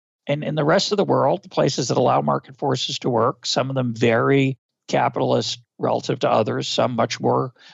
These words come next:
regulated, still in all of them, I use, you know, in Paris, in Jerusalem, in Oslo, in New York,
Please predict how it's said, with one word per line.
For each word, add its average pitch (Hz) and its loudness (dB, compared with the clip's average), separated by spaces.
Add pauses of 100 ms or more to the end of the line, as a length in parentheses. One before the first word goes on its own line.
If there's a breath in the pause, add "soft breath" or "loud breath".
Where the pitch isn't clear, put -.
(140 loud breath)
regulated, 120 0
still 156 0
in 123 -10 (120)
all 160 4
of 107 -4
them, 135 -6 (580)
I 127 -6
use, 127 -4
you 120 -6
know, 120 -2
in 117 -4
Paris, 143 -2
in 110 -6
Jerusalem, 156 0 (520 loud breath)
in 110 0 (120)
Oslo, 151 2
in 110 -2
New 117 0
York, 151 0